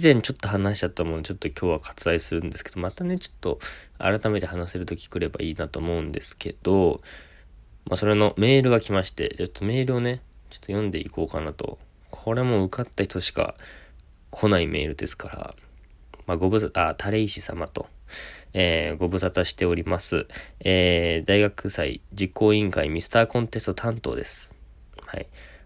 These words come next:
この度はミスターワイエヌユーコンテスト二千十九にエントリーしていただき、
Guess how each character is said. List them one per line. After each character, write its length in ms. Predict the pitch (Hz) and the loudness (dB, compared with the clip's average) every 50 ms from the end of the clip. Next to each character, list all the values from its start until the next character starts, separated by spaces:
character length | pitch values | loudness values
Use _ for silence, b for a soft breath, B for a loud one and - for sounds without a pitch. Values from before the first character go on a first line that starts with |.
| B B | B B
こ 160 | - - 107 | -8 -4 -2
の 80 | 113 113 | -2 0
度 320 | - 113 101 90 90 90 | 2 2 2 2 2 2
は 140 | 92 95 87 | 2 2 2
ミ 160 | 92 95 92 | 0 0 -2
ス 100 | - - | -4 -6
タ 220 | - - 98 92 | -4 -2 -2 0
ー 20 | 87 | 0
ワ 140 | 90 92 98 | 0 0 0
イ 80 | 104 | 0
エ 20 | 107 | 0
ヌ 120 | 117 113 | 0 0
ユ 120 | 110 110 | 0 0
ー 40 | 110 | 0
コ 160 | - - - | -2 -4 -4
ン 80 | 104 101 | -4 -4
テ 100 | - - | -4 -6
ス 120 | - - | -8 -6
ト 100 | - 85 | -4 -4
二 120 | 85 85 82 | -4 -4 -4
千 220 | - 92 90 87 | -4 -4 -4 -4
十 200 | 82 85 87 87 | -2 -4 -4 -4
九 200 | 87 - - 113 | -4 -4 -2 -2
に 160 | 110 120 - - | 0 0 -2 -2
エ 60 | - | -4
ン 80 | 87 87 | -4 -4
ト 80 | - 82 | -2 -4
リ 60 | 80 | -4
ー 20 | |
し 40 | 80 | -4
て 100 | - - | -6 -6
い 40 | - | -4
た 120 | - 98 | 0 0
だ 120 | 95 98 101 | 2 2 0
き、 220 | - 107 - - | 0 -2 -2 -4